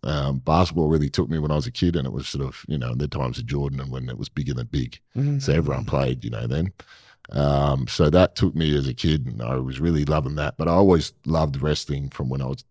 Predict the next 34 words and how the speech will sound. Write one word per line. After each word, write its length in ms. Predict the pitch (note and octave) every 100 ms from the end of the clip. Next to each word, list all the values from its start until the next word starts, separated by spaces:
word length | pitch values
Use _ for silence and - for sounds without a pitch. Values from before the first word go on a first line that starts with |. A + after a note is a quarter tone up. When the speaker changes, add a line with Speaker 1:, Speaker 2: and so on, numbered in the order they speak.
| -
Speaker 1:
tiny. 520 | - E2+ A1+ - - _ _ _ _ _ _ -
You 80 | D2
know, 60 | D2
I'll 60 | D2+
still 180 | F2
never 260 | D2+ C#2 B1
forget 300 | - C#2+ C#2
the 80 | A#1+
day 260 | B1+ C2 B1
that 180 | G1+ - -
Dad 260 | B1+ B1 -
told 240 | B1+ B1
me 80 | A#1+
it 140 | G1+
was 400 | B1+ - - - - _ _ _ _ _ _ _ _ -
a 60 | C#2
work, 480 | C2+ B1 - - - _ C2
as 180 | -
we 80 | G#1
say 200 | - B1+
in 60 | A#1
the 80 | -
business, 400 | A#1 - - A#2+
which 160 | A#2+
means 380 | B2 - - -
it 120 | B2+ -
may 260 | C2+ C#2 B1+
not 240 | B1 A#1+ -
be, 280 | - - - _ _ _ _ _ -
you 100 | G#1+
know, 100 | -
entirely 640 | C2 G1+ - C#2 B1+ B1
not 240 | B1 B1+ -
scripted. 500 | - C#2 - -